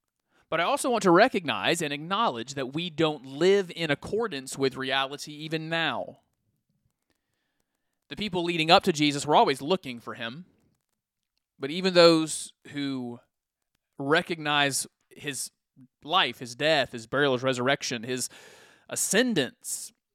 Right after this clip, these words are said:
his sitting on the right hand of the Father, we're still searching. I don't know if I said this on the show recently. I know I said it in church. It's a profound thing. I, I can't remember who, who I heard say it first.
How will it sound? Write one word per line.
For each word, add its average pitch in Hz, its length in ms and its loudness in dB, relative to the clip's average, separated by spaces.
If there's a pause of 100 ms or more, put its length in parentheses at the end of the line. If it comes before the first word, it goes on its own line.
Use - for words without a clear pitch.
his - 240 -12 (200)
sitting 185 320 -4
on 156 80 -8
the 139 80 -4
right 156 180 0
hand 156 220 -4
of 131 40 -6
the 131 60 -4
Father, 139 480 0 (2250)
we're 190 200 4
still 180 240 0
searching. 127 480 -4 (1800)
I 208 60 -2
don't 262 80 2
know 202 60 6
if - 100 2
I 143 40 0
said 143 220 -2
this 131 120 -8
on 131 60 -6
the 123 60 -4
show 139 160 2
recently. 127 420 -2
I 131 60 -2
know 170 140 2
I - 20 2
said 135 220 -2
it 120 100 -2
in 113 100 -8
church. - 640 -4
It's - 140 -14
a 98 80 -10 (280)
profound 180 480 -2
thing. 127 200 -4
I, 117 80 -8 (120)
I 135 60 -12
can't 180 160 -4
remember 127 260 -2
who, 139 220 -4 (220)
who 139 120 -6
I 110 80 -6
heard - 440 0
say 131 160 -2
it - 100 -6
first. - 400 -6